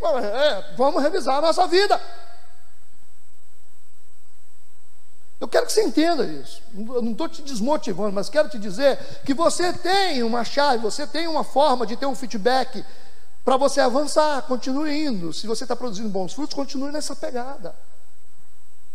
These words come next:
Time que tá ganhando não se mexe. Vamos continuar nisso aqui, tamo produzindo, tamo crescendo, tá, tô melhorando, a família tá feliz,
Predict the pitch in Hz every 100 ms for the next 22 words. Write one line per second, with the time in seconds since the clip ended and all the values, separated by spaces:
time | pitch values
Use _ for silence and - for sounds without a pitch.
0 | - - - - - - - - - -
1 | - - - - - - 302 - 302 262
2 | 254 285 320 370 294 247 302 277 - -
3 | - - - 190 302 320 320 320 311 320
4 | 302 - 359 285 302 277 277 247 285 240
5 | 185 277 277 277 277 240 - 277 302 233
6 | - - - - 254 240 262 269 254 220
7 | 277 277 247 226 269 269 247 240 196 262
8 | 294 269 220